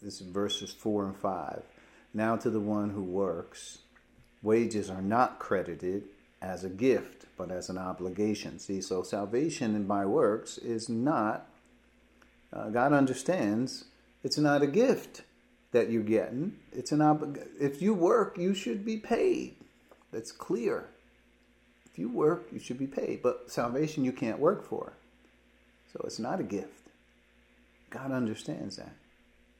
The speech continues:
Verse five, "However, to the one who does not work, but trusts God, who justifies," who does,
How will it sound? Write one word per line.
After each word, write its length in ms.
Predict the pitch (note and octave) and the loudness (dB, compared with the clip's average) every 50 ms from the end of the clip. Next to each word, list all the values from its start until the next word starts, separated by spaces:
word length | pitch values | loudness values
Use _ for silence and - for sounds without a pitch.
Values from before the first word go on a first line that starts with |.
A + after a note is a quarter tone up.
| _ _ - | _ _ -6
Verse 200 | - G2 F#2+ - | -4 -4 -4 -4
five, 320 | - - G2+ - - - - - - | -4 -6 -6 -4 -6 -8 -12 -12 -6
"However, 420 | - A2 G#2+ A#2 B2 A2 F#2+ F2+ F2+ | -2 0 0 0 0 -2 -4 -6 -8
to 140 | - - A2 | -6 -4 -2
the 120 | F#2+ G2+ | 0 0
one 260 | G2 G#2 A2 G#2+ G#2+ | 0 0 0 0 -2
who 140 | G#2 G#2+ G2+ | -2 -4 -4
does 240 | F#2+ G2 F#2 F2+ F2+ | -4 -4 -4 -4 -4
not 460 | F#2 F#2+ G2+ A2+ C#3 - - - - | -4 -2 0 0 0 -2 -4 -6 -8
work, 460 | F2 E2+ D#2 - - - - - - - _ _ _ _ _ _ _ _ _ _ _ _ _ _ _ _ - | -8 -8 -8 -8 -10 -12 -12 -16 -20 -20 _ _ _ _ _ _ _ _ _ _ _ _ _ _ _ _ -8
but 160 | F2+ - - | -8 -8 -8
trusts 380 | - - - F2+ - - - F2 | -8 -4 -4 -4 -4 -6 -10 -8
God, 480 | E2 G2 G2 A2+ - - - - - - | -6 -4 -4 -4 -4 -6 -10 -12 -14 -12
who 100 | - F#2 | -12 -12
justifies," 1200 | E2 - - F#2+ F#2+ F#2+ - - - - - - F2+ F2 F2 F2 E2+ F2 E2+ E2+ E2+ - - - - _ _ _ - - | -10 -6 -4 -4 -4 -4 -8 -12 -14 -12 -10 -8 -8 -8 -8 -8 -10 -10 -12 -12 -14 -16 -20 -20 -20 _ _ _ -14 -8
who 120 | - C#3+ | -6 -6
does, 300 | D#3 F3+ D3+ - - - | -4 -4 -4 -6 -6 -8